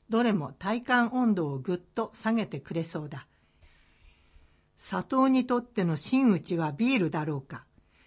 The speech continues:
金色の輝きとほろ苦さは最高の清涼剤になる。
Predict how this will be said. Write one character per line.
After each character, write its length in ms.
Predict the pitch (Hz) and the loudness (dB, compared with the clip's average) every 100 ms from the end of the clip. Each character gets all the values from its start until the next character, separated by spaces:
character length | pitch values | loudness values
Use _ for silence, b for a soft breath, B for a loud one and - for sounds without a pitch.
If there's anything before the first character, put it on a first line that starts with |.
| b | b
金 340 | - 214 233 220 | 0 4 6 6
色 180 | 214 202 | 6 4
の 140 | 190 | 2
輝 460 | - 190 208 208 202 | -2 0 2 2 0
き 100 | - | -4
と 160 | 190 | -6
ほ 140 | - 202 | -2 2
ろ 120 | 247 | 4
苦 280 | 240 233 220 | 4 4 0
さ 160 | 160 | -2
は 200 | 147 151 _ | -4 -10 _
最 340 | - - 233 240 | -6 0 0 0
高 260 | 254 240 | -2 2
の 180 | 233 220 | 2 2
清 280 | - 208 233 | 0 0 2
涼 240 | 262 254 | 0 0
剤 240 | 175 139 135 | -2 -2 -2
に 160 | 131 | -4
な 140 | 139 | -6
る。 120 | 135 | -8